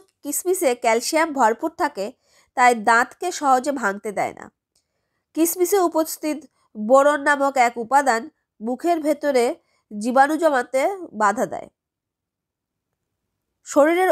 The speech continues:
ওজন ঠিক রাখতে আপনি যদি নিজের শরীরের ওজন বাড়াতে চান, তাহলে অবশ্যই নিয়মিত কিসমিস খাওয়ার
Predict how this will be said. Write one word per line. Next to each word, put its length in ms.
ওজন 360
ঠিক 240
রাখতে 420
আপনি 380
যদি 200
নিজের 240
শরীরের 400
ওজন 420
বাড়াতে 360
চান, 260
তাহলে 300
অবশ্যই 480
নিয়মিত 420
কিসমিস 580
খাওয়ার 240